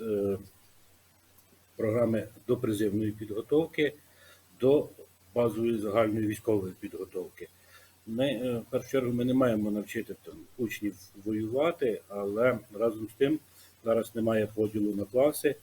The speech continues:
<clears throat> на дівчат і на хлопців. Ми маємо навчити свідомого громадянина, який, е,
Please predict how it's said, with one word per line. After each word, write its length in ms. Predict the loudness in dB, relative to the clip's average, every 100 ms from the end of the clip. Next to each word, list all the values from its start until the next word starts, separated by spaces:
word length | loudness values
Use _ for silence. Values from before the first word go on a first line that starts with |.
| -16 _ _ 0
<clears throat> 680 | 2 2 -2 -12 -16 -16 -6
на 200 | -4 -2
дівчат 400 | -4 0 0 0
і 60 | -6
на 120 | -6
хлопців. 520 | 0 0 0 -4 -6 -10 _ _ _ _ _ -18 -10
Ми 220 | -4 0
маємо 500 | 2 2 2 0 -2 -8 _ _ _ _ -6
навчити 520 | -6 -2 -2 -2 -6
свідомого 600 | -6 -6 -2 0 0 -2
громадянина, 640 | -4 -6 -6 -4 -2 0 -2 -6 -20 -20 -20 _
який, 500 | -6 2 4 4 0 -12
е, 40 | -12